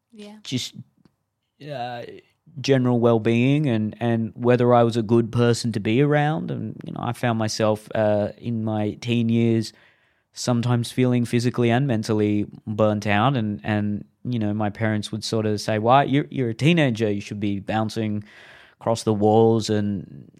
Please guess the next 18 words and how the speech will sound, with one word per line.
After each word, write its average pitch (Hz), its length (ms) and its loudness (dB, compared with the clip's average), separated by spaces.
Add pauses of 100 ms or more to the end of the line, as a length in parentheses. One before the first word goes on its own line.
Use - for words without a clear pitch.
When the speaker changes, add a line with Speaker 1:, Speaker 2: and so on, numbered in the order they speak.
Speaker 2:
full 120 300 0
of 107 80 0
as 107 140 -2
much 110 200 0
energy 107 320 -2
as 101 120 -4
possible." 123 720 0
And 104 640 -2 (1400)
that 127 200 2
just 127 180 -2
made 120 160 2
me 107 80 -2
feel 113 180 -2
more 120 200 2
insecure 117 420 0
about 101 280 4
it. 98 240 -2 (180)
Um, 98 560 -2